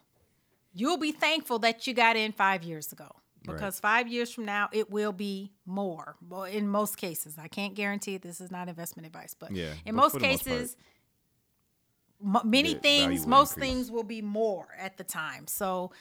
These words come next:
Speaker 1: then you can say, "Man, I'm glad I got in five years ago." Okay, that's, that's the only way you can look at it. There's no other way <laughs> to really look at it.
Speaker 2: Yeah, no, you're right.
Speaker 1: Get in there.
Speaker 2: Right, so I'm gonna stop saying that. I'm gonna stop saying I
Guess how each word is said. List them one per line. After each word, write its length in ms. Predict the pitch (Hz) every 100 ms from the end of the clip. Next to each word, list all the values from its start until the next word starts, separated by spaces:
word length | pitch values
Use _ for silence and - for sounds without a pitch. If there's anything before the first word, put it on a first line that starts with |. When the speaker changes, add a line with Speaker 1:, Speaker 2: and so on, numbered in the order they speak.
| _
Speaker 1:
then 100 | -
you 120 | 277
can 100 | 233
say, 160 | - 185
"Man, 320 | 196 220 208
I'm 100 | 180
glad 300 | 175 196 208
I 80 | 208
got 240 | 202 185 185
in 180 | 185
five 300 | 180 185 185
years 300 | 175 170 156
ago." 280 | - - - _ _ _ _ _ _ _ _ _ -
Okay, 200 | - - - _
that's, 200 | 202 233
that's 200 | - 294
the 40 | 320
only 120 | 320
way 80 | 320
you 120 | 311
can 140 | 311 294
look 160 | 311
at 160 | 170 -
it. 100 | - _ _ 196
There's 360 | 196 - - -
no 200 | 220 254
other 140 | 247
way 160 | 233 233
<laughs> 20 |
to 80 | 247 294
really 220 | 294 247
look 220 | 285 277 214
at 200 | 175 147
it. 80 | -
Speaker 2:
Yeah, 180 | 110 147
no, 200 | 156 156 _
you're 120 | 107
right. 200 | 139 151 - _ _ - -
Speaker 1:
Get 180 | 160 285
in 280 | 294 285 254
there. 400 | 214 170 - - -
Speaker 2:
Right, 160 | 92 85
so 80 | 98
I'm 60 |
gonna 60 | 101
stop 240 | 98 82
saying 160 | 78 67
that. 80 | 57
I'm 40 |
gonna 60 | -
stop 220 | - -
saying 160 | -
I 80 | 67